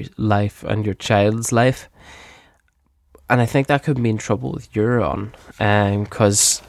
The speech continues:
Tyrion should know that,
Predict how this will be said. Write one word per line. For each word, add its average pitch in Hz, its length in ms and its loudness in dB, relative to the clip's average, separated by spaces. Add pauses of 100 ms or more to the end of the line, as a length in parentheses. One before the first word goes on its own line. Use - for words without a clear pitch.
(1300)
Tyrion 190 420 0
should 139 300 -2
know 117 400 2
that, - 420 -4